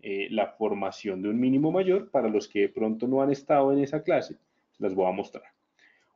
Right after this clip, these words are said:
Una subida que posteriormente presenta una corrección en precio, es decir, el activo tiende a caer, como lo tenemos acá. Entonces, el mínimo mayor es un patrón de continuación alcista,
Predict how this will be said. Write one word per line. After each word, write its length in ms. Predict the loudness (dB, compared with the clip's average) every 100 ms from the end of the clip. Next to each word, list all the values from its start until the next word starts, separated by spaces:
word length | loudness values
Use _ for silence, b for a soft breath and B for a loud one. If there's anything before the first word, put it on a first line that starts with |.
| 0
Una 240 | 4 4
subida 500 | 4 6 8 8 6
que 120 | 4
posteriormente 840 | 2 2 2 4 4 4 2 0
presenta 460 | 0 0 0 0 0
una 260 | 0 0 0
corrección 580 | 0 0 -2 0 0 0
en 100 | 2
precio, 320 | 2 4 2
es 60 | -2
decir, 220 | 0 0
el 80 | 0
activo 420 | -2 -6 -6 -6
tiende 380 | -4 -4 0 0
a 80 | 2
caer, 480 | 4 4 2 -2 -20
como 220 | -12 -6 -4
lo 160 | -4
tenemos 480 | -4 -8 -8 -8 -6
acá. 340 | -2 -2 -2 -8 _ _ _ _ _ _ _ _ _
Entonces, 600 | -4 2 2 2 -10 -6
el 140 | 2 6
mínimo 420 | 8 8 8 8
mayor 400 | 6 6 6 6
es 80 | 4
un 100 | 4
patrón 360 | 4 4 4
de 100 | 2
continuación 600 | 2 0 2 2 2 2
alcista, 540 | 2 0 -6 -4 -6